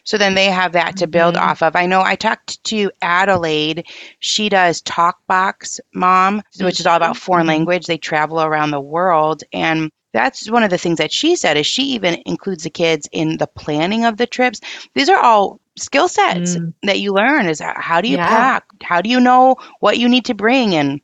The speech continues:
Speaker 1: how do you adjust for the next time?
Speaker 2: Yeah.
Speaker 1: I mean, I think that's part of it too, is that there's always things that go wrong. And so then you're learning, uh, when
Speaker 2: Yes.
Speaker 1: you're young that, look, you know, adventuring is not perfect. And it, it,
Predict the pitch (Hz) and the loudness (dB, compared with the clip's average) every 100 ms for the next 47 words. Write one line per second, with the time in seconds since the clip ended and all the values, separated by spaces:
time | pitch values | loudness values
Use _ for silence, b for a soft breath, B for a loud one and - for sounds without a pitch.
0 | _ _ - 185 208 247 269 226 262 - | _ _ -2 0 2 2 2 4 2 2
1 | - 254 262 - 180 156 165 190 202 214 | 0 2 2 0 0 0 0 0 0 0
2 | 277 269 277 - 277 262 262 - 311 330 | 2 2 -2 0 2 2 -2 -2 0 0
3 | 180 B B B - 202 214 202 185 190 | -2 B B B 0 0 2 0 2 2
4 | 285 320 226 196 175 - 165 147 123 110 | 2 0 0 0 0 -2 -4 -4 -6 -4
5 | 226 - _ - 214 240 226 226 233 214 | -6 -8 _ -4 0 2 4 4 4 4
6 | 214 294 277 247 - - 196 190 196 180 | 4 4 4 2 0 0 0 0 0 0
7 | 185 196 240 208 220 208 214 294 285 - | 0 2 4 4 2 2 2 2 0 -2
8 | _ - 240 220 214 214 247 311 277 220 | _ 0 2 2 2 2 2 4 4 4
9 | 185 185 - - 147 - - - - - | 2 0 -2 -8 -10 -4 -4 -4 -8 -20
10 | _ _ - - 220 220 - - 208 | _ _ -8 -2 0 0 -2 -4 -6